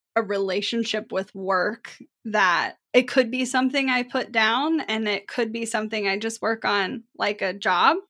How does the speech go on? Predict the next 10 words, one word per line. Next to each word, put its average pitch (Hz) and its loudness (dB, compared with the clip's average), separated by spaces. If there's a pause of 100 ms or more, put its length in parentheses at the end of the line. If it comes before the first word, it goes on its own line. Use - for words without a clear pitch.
(120)
like, 214 -2
during 214 0
normal 202 0
office 196 2
hours, 262 6
and 214 -2
then 202 -2
let 202 2
it 190 0
go. 208 -2